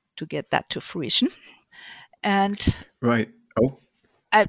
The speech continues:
Speaker 1: yeah, I'd like to just, because I'm sensing we're coming to the end, I'd like to mention one thing that might be interesting to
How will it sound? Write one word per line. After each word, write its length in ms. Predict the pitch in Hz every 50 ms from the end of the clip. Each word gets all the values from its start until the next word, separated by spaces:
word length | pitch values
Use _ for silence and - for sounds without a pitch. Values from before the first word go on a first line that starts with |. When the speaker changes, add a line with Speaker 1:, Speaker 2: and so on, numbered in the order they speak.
| - -
Speaker 1:
yeah, 160 | 214 233 208 -
I'd 140 | - 214 -
like 240 | 233 240 247 240 -
to 80 | 262
just, 340 | 220 208 247 254 254 - -
because 300 | - 214 - 226 214 214
I'm 280 | - - 214 208 208 208
sensing 520 | - - - 254 311 403 - - 339 311
we're 160 | 285 269 247
coming 360 | - - - 262 269 302 302 285
to 120 | - 277
the 180 | 262 233 247 -
end, 260 | - 220 220 226 -
I'd 180 | - 214 214 -
like 320 | 220 214 214 220 262 - -
to 220 | - - 277 254 240 - -
mention 680 | - 208 208 214 233 247 277 339 - - 294 269 254
one 240 | 226 233 233 254 269
thing 380 | - - - 262 254 254 254 233
that 360 | 240 226 226 220 - - - -
might 380 | 226 208 214 214 214 214 _ -
be 100 | 226 214
interesting 720 | - 220 220 233 - 240 220 - - - 220 214 214 208 -
to 120 | - 220